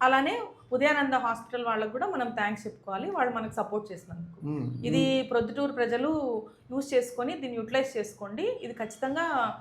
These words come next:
Speaker 1: ఆ, ఇటువంటి అవకాశం మళ్ళీ వస్తుందన్న గ్యారెంటీ అయితే నేను చెప్పలేను.
Speaker 2: అదే, ఇప్పుడు జరిగేదాన్ని బట్టి నెక్స్ట్ ఇయర్ కూడా దీన్ని ఇట్లా కంటిన్యూ
Speaker 1: ఆ.
Speaker 2: చేయాలనా లేదా అనేది మేము డిసైడ్ అవుతాం.
Speaker 1: ఎస్.
Speaker 2: డెఫినెట్‌గా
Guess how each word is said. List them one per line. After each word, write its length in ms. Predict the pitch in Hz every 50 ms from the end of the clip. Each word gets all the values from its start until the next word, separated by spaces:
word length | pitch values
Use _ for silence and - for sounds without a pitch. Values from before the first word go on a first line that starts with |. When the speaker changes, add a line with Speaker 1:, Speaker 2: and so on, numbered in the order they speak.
| - - - - - - - 233
Speaker 1:
ఆ, 140 | 226 226 226 226
ఇటువంటి 280 | 247 226 254 254 262 254
అవకాశం 480 | 233 226 220 254 269 269 320 302 285 254
మళ్ళీ 200 | 233 240 247 254
వస్తుందన్న 540 | 233 220 214 - 240 233 240 233 220 220 220 214 214 208 208 208 202 196 196 196 190 190 190 196
గ్యారెంటీ 400 | 208 220 220 233 247 247 247 247
అయితే 180 | 233 233 370 381
నేను 160 | 320 - -
చెప్పలేను. 720 | - 220 - - 202 208 185 170 - - - - - 139
Speaker 2:
అదే, 280 | 139 127 - - - 170
ఇప్పుడు 260 | - - 180 202 175
జరిగేదాన్ని 480 | 185 202 196 202 214 214 208 208 208 196
బట్టి 300 | 202 202 202 - 269 254
నెక్స్ట్ 300 | 220 196 - - - 214
ఇయర్ 140 | 220 220
కూడా 180 | 214 214 226 226
దీన్ని 240 | 202 208 202 196 185
ఇట్లా 160 | 180 190 202
కంటిన్యూ 400 | 202 190 170 165 190 196 214 202
Speaker 1:
ఆ. 100 | 202 196
Speaker 2:
చేయాలనా 320 | 185 185 185 180 190 190
లేదా 280 | 185 180 180 175 165 180
అనేది 260 | 180 185 196 214 285
మేము 240 | 277 233 208 190 170
డిసైడ్ 320 | 156 147 123 165 160 156
అవుతాం. 200 | 147 131 120 127
Speaker 1:
ఎస్. 340 | - 180 - - - - - - - - - - - -
Speaker 2:
డెఫినెట్‌గా 760 | 143 127 180 175 170 175 - 214 233 240 226 240 214 240 254